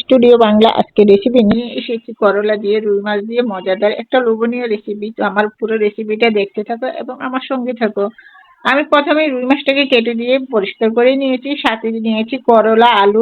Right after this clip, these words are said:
দুইটাই করলা, আলু কেটে দিয়ে পরিষ্কার করে সম্পূর্ণ উপকরণগুলি রেডি করে এক সাইডে রেখে দিলাম।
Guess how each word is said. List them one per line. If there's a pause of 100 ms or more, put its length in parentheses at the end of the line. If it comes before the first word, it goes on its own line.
(120)
দুইটাই (100)
করলা, (100)
আলু (140)
কেটে
দিয়ে (120)
পরিষ্কার
করে (120)
সম্পূর্ণ (140)
উপকরণগুলি (120)
রেডি
করে (160)
এক (100)
সাইডে (100)
রেখে
দিলাম।